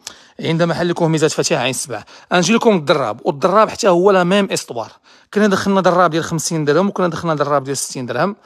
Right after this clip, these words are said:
شي حاجه اللي سواقيه. راك تبدا به المراه شهر كاع جوج سيمانات كيتحرق. جبنا لكم هاد المره جوج ديال الدرابات، لا مارك تاتش، لا كاليتي، وعندنا لا مارك بريطاني. ها هو لا مارك بريطاني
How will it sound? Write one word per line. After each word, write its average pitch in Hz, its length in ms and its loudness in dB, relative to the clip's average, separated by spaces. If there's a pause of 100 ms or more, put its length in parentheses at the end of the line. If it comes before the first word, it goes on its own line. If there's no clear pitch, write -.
(280)
شي - 180 -6
حاجه 151 180 0
اللي 147 120 -4
سواقيه. 151 680 0 (380)
راك - 100 -6
تبدا 160 240 2
به 156 140 2
المراه 143 280 2
شهر 156 360 2
كاع 139 220 0
جوج 135 140 -4
سيمانات 156 540 -2
كيتحرق. - 400 -4 (800)
جبنا 170 260 2
لكم 175 220 2
هاد 160 140 2
المره 160 420 0
جوج 151 420 -2
ديال 151 160 -4
الدرابات، 127 600 -6 (600)
لا 175 160 2
مارك 202 260 2
تاتش، - 480 -2 (840)
لا 208 140 4
كاليتي، 180 580 0 (380)
وعندنا 143 380 -2
لا 180 160 4
مارك 175 280 0
بريطاني. 135 440 0 (160)
ها 135 60 -4
هو 123 180 0
لا 131 100 0
مارك 135 200 -2
بريطاني 160 500 -2